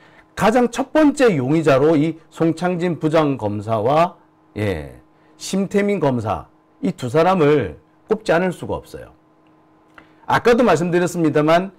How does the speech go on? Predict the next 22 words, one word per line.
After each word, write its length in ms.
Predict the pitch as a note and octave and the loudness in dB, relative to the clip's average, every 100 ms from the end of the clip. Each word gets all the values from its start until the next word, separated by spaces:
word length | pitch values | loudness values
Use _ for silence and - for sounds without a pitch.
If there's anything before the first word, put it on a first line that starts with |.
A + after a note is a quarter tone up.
| _ _ | _ _
이 80 | E3+ | -8
송창진 600 | D#3 G3 F#3+ G#3+ G#3 G#3 | -4 -2 0 2 2 2
부장검사와 720 | E3+ F3 D#3 C#3 C#3 C#3+ D3 | 2 2 2 2 2 2 2
심태민 480 | C#3+ F3+ D#3+ E3+ F3 | -2 -4 -2 0 0
검사는 540 | C#3 A#2+ C3 D3 G#2 D2+ - _ | 0 0 0 0 -2 -8 -20 _
법무법인 840 | - C#3+ E3+ G3 G#3 E3 E3+ F3+ - | 0 2 2 2 4 2 2 -4 -2
인월이라는 840 | A3+ A#3 D3+ - - D3 D3 C#3 | 2 4 2 0 -2 0 2 0
곳에서 340 | A#2 G#2 G2 | 0 -2 -4
함께 300 | C3+ G3+ D3 | -6 -4 -2
일했습니다. 600 | A2+ F#2+ F2+ E2 D2 C2 - _ _ _ _ _ _ _ _ _ _ _ _ | -2 -4 -10 -14 -16 -18 -20 _ _ _ _ _ _ _ _ _ _ _ _
거긴 320 | C3+ D#3+ F3+ | -2 0 0
도대체 240 | A#2 A2+ | -2 -2
뭐 240 | C3+ D2 F2 | -4 -4 -6
하는 220 | A#2+ D3 | -2 0
데냐? 320 | D3 G2+ C#2 - _ _ _ _ | 0 -2 -8 -20 _ _ _ _
자, 240 | C#2 - - | -16 -16 -8
그 120 | B2+ | 0
얘기도 220 | F3+ G3 | 0 0
제가 180 | B2 G2+ | -2 -4
조금 180 | G#2 A2 | -6 -8
이따 120 | G#2 | -8
발-, 300 | - F#2+ G#2 | -8 -8 -8